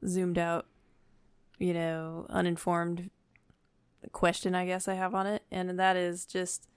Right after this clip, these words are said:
I wonder if the Texas state government would be any better. Um,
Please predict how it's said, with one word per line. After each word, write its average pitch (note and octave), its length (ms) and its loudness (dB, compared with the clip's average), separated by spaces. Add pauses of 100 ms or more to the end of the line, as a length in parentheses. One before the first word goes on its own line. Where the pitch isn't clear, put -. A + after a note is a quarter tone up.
(460)
I F#3 80 4
wonder G#3+ 340 8
if G3 260 4
the F3+ 240 2
Texas - 760 0
state - 420 0
government F#3+ 440 2
would F3 120 2
be F3 160 2
any F3+ 160 2
better. E3 380 2 (1000)
Um, F3 340 4